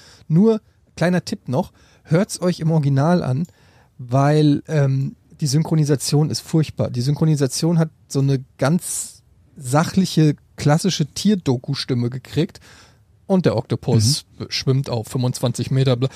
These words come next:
Speaker 1: so, so total nüchtern. Ähm, aber der Typ erzählt es halt im Original alles selbst mit wirklich so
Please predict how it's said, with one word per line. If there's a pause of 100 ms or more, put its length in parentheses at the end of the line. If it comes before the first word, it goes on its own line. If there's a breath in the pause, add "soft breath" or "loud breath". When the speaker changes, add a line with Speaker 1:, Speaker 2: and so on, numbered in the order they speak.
Speaker 1:
so,
so
total
nüchtern. (380 loud breath)
Ähm,
aber
der
Typ
erzählt
es
halt
im
Original
alles
selbst
mit (380)
wirklich
so